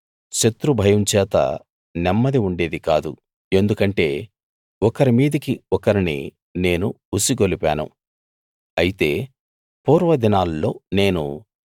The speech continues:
ఈ ప్రజల్లో శేషించిన వారికి విరోధినైనట్టు, ఇప్పుడు విరోధిగా ఉండను. సమాధాన సూచకమైన ద్రాక్ష చెట్లు కాపు కాస్తాయి. భూమి పంటలనిస్తుంది. ఆకాశం నుండి మంచు కురుస్తుంది.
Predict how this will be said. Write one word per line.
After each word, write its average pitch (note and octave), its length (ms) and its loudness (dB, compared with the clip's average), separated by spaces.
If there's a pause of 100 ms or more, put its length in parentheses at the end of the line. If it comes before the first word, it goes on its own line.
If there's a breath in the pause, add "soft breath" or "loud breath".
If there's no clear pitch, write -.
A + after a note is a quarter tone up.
(200)
ఈ G#2+ 120 2
ప్రజల్లో B2 580 2
శేషించిన A#2+ 640 0
వారికి E2+ 680 -2 (200)
విరోధినైనట్టు, G2 920 0 (640)
ఇప్పుడు G#2 540 -2 (180)
విరోధిగా A2 500 2
ఉండను. F2 420 -2 (880)
సమాధాన C#3 680 0
సూచకమైన F#2+ 840 -2 (440)
ద్రాక్ష - 440 0
చెట్లు F#2+ 540 -4 (600)
కాపు A2+ 300 -2
కాస్తాయి. C#2+ 720 -2 (640)
భూమి B2+ 400 0
పంటలనిస్తుంది. F2+ 1000 -2 (580)
ఆకాశం B2 540 0
నుండి G2+ 240 0
మంచు D2+ 360 -4
కురుస్తుంది. E2 680 -6